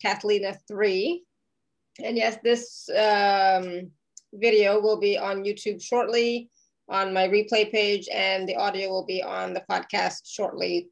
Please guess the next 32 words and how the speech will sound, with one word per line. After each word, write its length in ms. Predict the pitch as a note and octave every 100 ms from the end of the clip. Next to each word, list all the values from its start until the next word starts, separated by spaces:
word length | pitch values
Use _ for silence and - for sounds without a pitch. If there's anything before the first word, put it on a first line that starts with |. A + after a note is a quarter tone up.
| -
too 420 | - F3+ D3 - -
as 140 | F3+
well. 200 | F#3 D3+
So 160 | D#3 G3
we 80 | F#3+
can 160 | G3+
go 100 | F#3+
back 220 | G3 F#3 F#3
and 160 | F3+
listen 220 | F#3 G3+
to 100 | F#3
this 160 | F#3+ F#3
again. 400 | G#3+ C4 D#4 F4 - _ _
I 140 | G#3+ A#3
might, 420 | G#3+ A#3+ C4+ C#4 - - -
'cause 140 | A3+
it's 100 | G#3+ G#3+
like, 140 | G3+
"Oh 100 | A#3
my 120 | A#3 G#3+
God, 140 | G#3
that 60 | G#3
was 120 | G#3+
so 140 | G#3
nice 300 | G3+ G#3+ C4+
and 260 | - G#3 G3+
so, 340 | G3+ G3+ G3 -
um, 460 | G3 F#3+ F3+ F#3+ F#3+ -
so 140 | G#3
powerful." 640 | F3+ G#3 A#3 A#3 C4+ F4 - _ D4
<laughs> 100 | - E4+ - _ _ - - - - - _ _ D4 D#4 D4+ D4 C#4
So 300 | - C4 A#3+